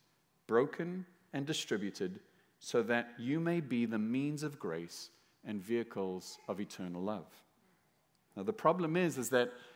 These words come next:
we don't love, nourish, attend to, and protect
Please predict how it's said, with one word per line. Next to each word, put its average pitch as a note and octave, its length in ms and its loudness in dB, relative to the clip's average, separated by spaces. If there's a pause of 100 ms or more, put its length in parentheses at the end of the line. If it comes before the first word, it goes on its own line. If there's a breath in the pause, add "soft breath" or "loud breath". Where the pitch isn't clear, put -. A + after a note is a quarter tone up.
(200 loud breath)
we B2+ 120 0
don't E3 340 4
love, B2 640 6
nourish, B2+ 600 4
attend D3 560 0
to, B2 220 2
and A#2 140 2
protect - 640 0